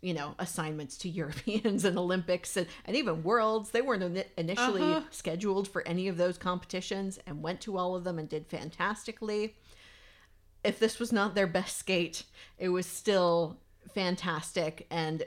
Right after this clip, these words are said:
Speaker 1: especially for a brand new team who's been
Speaker 2: Yep.
Speaker 1: together only a year, just imagine what the future might hold for them.
Speaker 2: I'm so excited about the future for Team Georgia.
Speaker 1: Mm-hmm.
Speaker 2: I was talking about Team Estonia on the women's
Speaker 1: Yeah.
Speaker 2: episode.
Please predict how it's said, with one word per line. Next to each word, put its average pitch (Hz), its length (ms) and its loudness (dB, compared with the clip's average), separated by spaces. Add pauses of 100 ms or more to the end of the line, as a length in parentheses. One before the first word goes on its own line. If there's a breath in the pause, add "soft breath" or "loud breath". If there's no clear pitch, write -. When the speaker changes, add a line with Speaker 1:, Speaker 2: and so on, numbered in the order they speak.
Speaker 1:
especially 180 500 0
for 175 460 2
a 160 80 -2
brand 160 340 -2
new 185 120 -2
team 190 340 -2
who's 165 120 -2
been 214 80 -6
Speaker 2:
Yep. 202 140 2
Speaker 1:
together 175 400 0
only 180 360 -2
a 175 40 0
year, 170 560 -2 (440 loud breath)
just - 220 -6
imagine 165 460 0
what 156 280 -4
the 175 140 -6
future 165 320 -6
might 151 200 -6
hold 165 260 -6
for - 160 -8
them. 370 140 -6
Speaker 2:
I'm 554 120 -8
so 320 200 0
excited 202 440 -2
about 190 220 -4
the - 80 -20
future 202 340 -6
for 202 140 -8
Team 190 260 -10
Georgia. 135 500 -6 (100)
Speaker 1:
Mm-hmm. 202 220 4
Speaker 2:
I - 20 2
was 233 100 -4
talking 349 200 8
about 254 160 8
Team 269 200 2
Estonia 220 500 2
on 175 80 -6
the 190 60 -8
women's 269 340 2
Speaker 1:
Yeah. 247 100 4
Speaker 2:
episode. 285 840 4